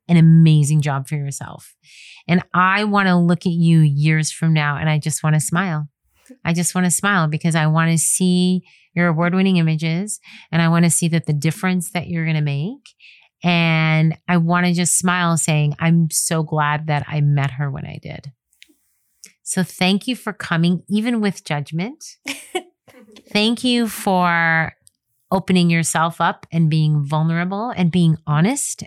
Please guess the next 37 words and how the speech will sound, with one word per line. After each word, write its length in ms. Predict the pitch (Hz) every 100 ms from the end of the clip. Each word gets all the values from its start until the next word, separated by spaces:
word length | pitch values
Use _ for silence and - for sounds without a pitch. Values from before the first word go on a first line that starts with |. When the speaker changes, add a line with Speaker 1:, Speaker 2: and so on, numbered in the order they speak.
| -
Speaker 1:
and 480 | 165 165 165 156 -
<laughs> 60 |
being 200 | 160 156
truthful, 560 | 143 175 175 - 277 - - - -
because 240 | - 170 147
that's 440 | 151 156 - -
not 240 | 165 143 143
easy 260 | 139 147
to 120 | 139
do. 340 | 135 131 156 269 _ _ _ _ _ _
You 120 | 208
know, 180 | 208 277
we're 240 | 202 180
with 340 | 165 175 156 - - 175
many 400 | 165 165 180 180
different 400 | 165 - 160 156
religions 720 | 151 170 170 214 220 220 - 160
and 180 | 147
cultures 800 | - - 220 - 214 202 202 196 -
and 180 | 156 147
beliefs. 880 | 151 151 170 214 254 - - - - - - - - _ -
And 760 | 175 160 160 156 156 151 151 -
I 160 | 170
always 240 | 165 165 -
say 220 | 190 185
that 180 | 170 156
at 140 | 147
the 100 | 151
end 140 | 147
of 80 | 147
the 80 | 143
day, 260 | 160 156 151
love 260 | 143 139
is 120 | 139 139
love 300 | 127 131 -
and 80 | 131
it 160 | 131